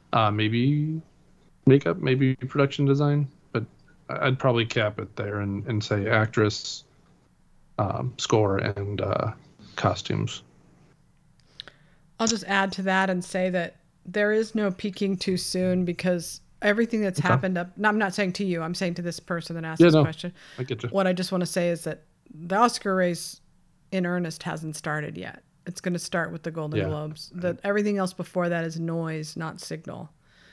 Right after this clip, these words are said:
Speaker 2: So the signal's coming soon, and then we'll know if she has momentum or not. But everything happening in film critic land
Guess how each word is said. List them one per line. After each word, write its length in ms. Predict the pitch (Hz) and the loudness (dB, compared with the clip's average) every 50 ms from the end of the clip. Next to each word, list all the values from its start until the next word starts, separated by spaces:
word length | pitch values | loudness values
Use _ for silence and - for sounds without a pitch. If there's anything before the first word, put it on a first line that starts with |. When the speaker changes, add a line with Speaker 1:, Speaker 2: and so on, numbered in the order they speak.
| - _ _ | -20 _ _
Speaker 2:
So 280 | - - 180 170 160 156 | -8 -6 -4 -4 -4 -6
the 60 | 160 | -6
signal's 460 | 156 - - 208 214 208 202 196 185 | -4 0 0 2 2 2 0 0 -2
coming 420 | - - 185 170 165 160 160 165 156 | -2 -2 -2 -2 -2 -2 -4 -4 -6
soon, 580 | - - - 196 190 175 156 151 147 151 160 151 | -6 -4 -2 -2 0 0 -2 -4 -6 -8 -10 -8
and 180 | 160 170 170 170 | -6 -4 -2 0
then 160 | 180 185 190 185 | 0 2 2 2
we'll 100 | 180 175 | 2 0
know 500 | 170 170 160 160 160 160 156 156 165 175 - - - _ _ _ _ | 0 -2 -4 -4 -4 -6 -6 -8 -8 -10 -14 -20 -20 _ _ _ _
if 120 | 180 180 - | -4 -4 -4
she 180 | - - 170 | -4 -4 -4
has 460 | 151 160 156 156 151 151 - - - - _ _ _ _ _ | -4 -4 -4 -4 -6 -6 -10 -12 -14 -16 _ _ _ _ _
momentum 580 | - 180 170 165 160 156 156 156 - - 156 151 | -6 -4 -4 -4 -4 -6 -6 -6 -8 -8 -8 -10
or 80 | 151 151 | -8 -6
not. 320 | 160 175 170 156 - - | -4 -4 -4 -4 -4 -6
But 220 | - 156 - - _ _ _ - | -8 -8 -8 -10 _ _ _ -2
everything 260 | 202 220 247 247 220 | 0 0 2 2 4
happening 380 | 196 196 185 185 - 185 180 | 4 4 4 2 2 -2 -4
in 100 | 160 170 | -4 -6
film 260 | 156 - 175 165 170 175 | -6 -6 -6 -6 -4 -4
critic 340 | - 202 202 202 202 196 - | -4 -4 -4 -4 -4 -4 -6
land 440 | 208 202 208 208 208 208 214 202 | -4 -4 -2 -2 -4 -4 -6 -8